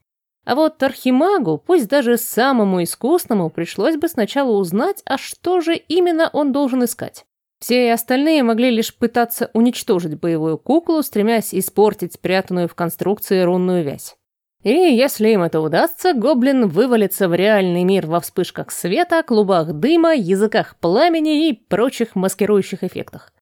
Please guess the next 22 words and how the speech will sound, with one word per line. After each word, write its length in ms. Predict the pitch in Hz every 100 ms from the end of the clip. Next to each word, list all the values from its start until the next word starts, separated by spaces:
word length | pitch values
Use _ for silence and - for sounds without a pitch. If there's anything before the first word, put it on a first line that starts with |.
| _ _ _ -
А 160 | 381 415
после 280 | 330 330 262
снова 280 | - 247
спрячется, 640 | 240 - 170 160 - 156 156
поскольку 480 | 156 - 185 180 165
вместе 440 | 156 180 - 175
с 120 | -
ним 180 | 180 294
находится 560 | 269 - 208 254 - 247
еще 540 | 220 202 - 175 208
одна 260 | 185 180 180
кукла, 400 | - 135 - - _ -
запасная. 680 | 175 - 220 151 - 160 _ _ _ _ -
Тимон 360 | 208 285 370
хотел 380 | 285 294 349 339
бы 180 | 277 285
увеличить 480 | 233 294 320 302 -
количество 540 | 226 285 294 - 262
подобных 540 | 247 226 269 240 233
игрушек 520 | 233 226 277 - 233 170
до 200 | 156 220
бесконечности, 1080 | 170 214 - 190 330 349 175 160 - 147